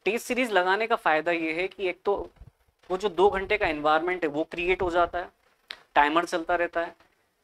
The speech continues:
कहाँ पर सिली mistake हम कर रहे हैं, ये पता चल जाता है। Even test series में एसएससी जेई के पीवाईक्यू के अलावा other state की एई जेई exam के questions भी होते हैं, तो आप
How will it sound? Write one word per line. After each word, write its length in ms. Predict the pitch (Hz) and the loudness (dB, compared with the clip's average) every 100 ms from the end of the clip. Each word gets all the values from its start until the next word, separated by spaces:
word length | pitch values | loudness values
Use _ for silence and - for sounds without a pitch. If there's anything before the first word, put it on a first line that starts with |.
| _ _ _ - | _ _ _ 0
कहाँ 180 | 143 | 6
पर 100 | 175 | 6
सिली 280 | 202 185 180 | 6 2 -2
mistake 420 | 202 180 202 185 | -2 -2 -2 -2
हम 180 | 180 180 | -2 -2
कर 160 | 175 170 | -2 -2
रहे 140 | 180 | -2
हैं, 60 | 170 | -2
ये 100 | 147 | -2
पता 220 | 160 165 | -2 -6
चल 200 | 160 156 | -6 -4
जाता 260 | 160 156 160 | -2 -2 -4
है। 180 | 170 190 - _ _ - | -8 -14 -20 _ _ -4
Even 280 | 185 247 240 | 0 0 2
test 200 | 220 226 | -2 -2
series 360 | 233 233 220 | -4 -4 -4
में 400 | 190 220 233 240 240 _ | -2 -2 -2 -6 -14 _
एसएससी 400 | 160 151 202 - | -6 -4 -6 -8
जेई 280 | 208 175 202 | -6 -2 -2
के 120 | 202 | -2
पीवाईक्यू 580 | 226 - 160 175 185 208 | -6 -6 2 2 2 -4
के 120 | 190 | -4
अलावा 560 | 175 147 139 147 180 220 - _ _ - | 0 2 2 2 0 -2 -10 _ _ -2
other 200 | 160 190 | 2 2
state 380 | 233 - - 214 | 0 -2 -4 -4
की 120 | 208 | -4
एई 300 | 226 185 185 | -8 -4 -4
जेई 240 | 175 165 190 | -4 -6 -6
exam 480 | 202 151 - 156 160 | -6 -8 -2 -2 -2
के 100 | 180 | -8
questions 500 | 175 143 - 160 - | -8 -8 -8 -10 -8
भी 80 | 151 | -6
होते 260 | 127 110 | -6 -8
हैं, 120 | - - _ _ _ _ _ _ _ _ | -14 -18 _ _ _ _ _ _ _ _
तो 120 | 208 | 4
आप 440 | 233 - 180 214 | 4 8 6 6